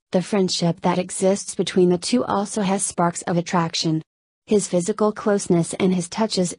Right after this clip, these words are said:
during the performance showed attraction. He said that Lady Gaga touched her stomach during the performance because she felt vulnerable.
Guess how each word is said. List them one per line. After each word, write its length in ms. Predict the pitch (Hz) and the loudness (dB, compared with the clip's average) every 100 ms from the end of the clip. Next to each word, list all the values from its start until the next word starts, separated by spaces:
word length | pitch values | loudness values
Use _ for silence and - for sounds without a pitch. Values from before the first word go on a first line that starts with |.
| 175 | 0
during 340 | 190 190 202 | 4 4 4
the 80 | 208 | 0
performance 680 | 208 202 208 185 175 170 - | -4 -4 2 4 4 0 -4
showed 320 | - 190 175 | 0 2 2
attraction. 640 | 180 - 180 156 - 160 156 _ _ _ _ _ _ _ | 0 0 -2 -2 -2 -2 -2 _ _ _ _ _ _ _
He 180 | 208 | 2
said 300 | 214 - 185 | 2 4 2
that 160 | 180 214 | 4 0
Lady 320 | 180 170 196 | 2 2 0
Gaga 560 | 185 180 175 185 180 202 | 0 0 2 2 0 0
touched 340 | 214 220 - | -2 -2 -2
her 120 | 247 247 | 0 -2
stomach 500 | - 175 165 170 - | 0 2 2 0 -2
during 300 | 196 190 214 | 0 2 0
the 100 | 208 | -2
performance 600 | 208 - 190 180 175 170 | -4 -2 2 4 2 0
because 400 | 196 - 196 202 | -6 -2 -2 0
she 140 | - | -2
felt 340 | 214 196 190 - | 0 2 0 2
vulnerable. 640 | 190 180 180 185 160 156 | 2 4 4 2 0 -2